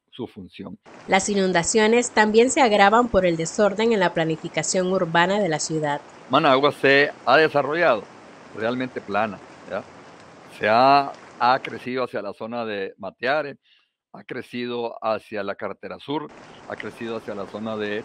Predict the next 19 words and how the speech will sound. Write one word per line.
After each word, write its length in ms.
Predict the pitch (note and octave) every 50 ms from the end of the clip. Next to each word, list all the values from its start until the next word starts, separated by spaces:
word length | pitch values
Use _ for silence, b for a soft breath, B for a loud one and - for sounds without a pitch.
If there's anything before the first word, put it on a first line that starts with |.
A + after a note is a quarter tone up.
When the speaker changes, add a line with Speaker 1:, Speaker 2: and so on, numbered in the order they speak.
| -
Speaker 1:
Ticuantepe, 600 | - F#2+ - - F2+ - - - C3 C3 - C3
y 60 | A#2+ A2
ahí 140 | G#2 A2
particularmente 1040 | A2 - C#3+ C3 - - A2+ - G#2+ G#2+ A2+ B2 C3 B2 C3 D3 D#3 C3+ - D#3 D3+ -
el 180 | - G#2 G2+ G2
nivel 240 | G2 F#2+ G2+ G#2+ A2
de 80 | B2
impermeabilización 840 | C3 C3+ - C#3+ B2 B2 A#2+ A#2 A2 G2 G#2 F#2 - G2+ G#2+ A2+ B2
es 80 | A#2+
sumamente 680 | - - - - D3+ E3 D3+ A#2 G#2+ G#2+ G#2+ - - F#2
alto. 200 | F2+ F2+ F2+ - - _ -
Eh, 240 | - G#2 G2+ F#2+ F#2+
todas 280 | - A#2+ B2 C#3 D#3+ F3
esas 160 | - F#3+ E3+ _
con-, 320 | - - D3+ C3+ C#3 - _ _ _ _ _ _ _ -
con-, 420 | - C#3 B2+ A#2+ A#2+ A#2+ B2 C#3+ - _ _
condiciones 720 | - - A#2+ A#2 G#2 A2 G#2 - D#3+ E3 E3 D3 A#2 G#2+ - -
de 160 | - A2 G#2+
crecimiento, 840 | - G#2+ G2+ - A2 F#2+ G2+ B2 D3 D#3 D3+ C#3+ - - A2+ G2 -